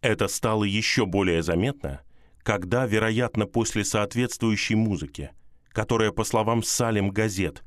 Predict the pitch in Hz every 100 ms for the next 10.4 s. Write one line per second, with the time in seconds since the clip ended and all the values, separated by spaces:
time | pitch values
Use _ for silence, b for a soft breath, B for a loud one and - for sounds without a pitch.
0 | - - 113 101 107 120 110 104 98 101
1 | - 110 104 104 - 104 98 80 73 b
2 | b b b 127 - 104 101 110 123 107
3 | - 117 104 98 - 117 104 107 117 107
4 | 101 107 104 104 117 113 107 101 107 90
5 | 85 82 b b 107 110 104 113 95 107
6 | 85 78 78 87 156 110 - - - _
7 | B B B 90 82 156 170 175 131 113
8 | 104 107 123 123 - - 95 104 131 151
9 | 135 - - 165 107 82 85 85 85 90
10 | 82 - -